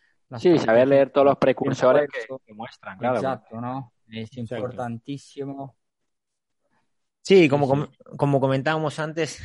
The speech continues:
Speaker 3: el tema de, de, del cómo reforzar y, y las diferentes, eh, estrategias de refuerzo, ¿no? El timing de refuerzo que,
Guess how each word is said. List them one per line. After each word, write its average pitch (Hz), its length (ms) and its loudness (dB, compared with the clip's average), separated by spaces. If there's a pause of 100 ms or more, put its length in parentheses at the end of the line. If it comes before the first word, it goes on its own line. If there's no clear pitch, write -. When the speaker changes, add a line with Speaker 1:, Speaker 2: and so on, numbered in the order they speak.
(200)
Speaker 3:
el 113 160 -8
tema 139 240 -2
de, 110 400 -2
de, 95 840 -4 (440)
del 104 420 -8
cómo 139 240 -2
reforzar 117 720 0
y, 95 340 -6 (240)
y 104 120 -2
las 98 140 0
diferentes, 117 640 -2
eh, 95 680 -6 (380)
estrategias 117 520 0
de 107 40 -2
refuerzo, 120 360 0
¿no? 131 120 2
El 110 100 -2
timing 135 380 -4
de 104 100 -4
refuerzo 113 480 -4
que, 95 300 -6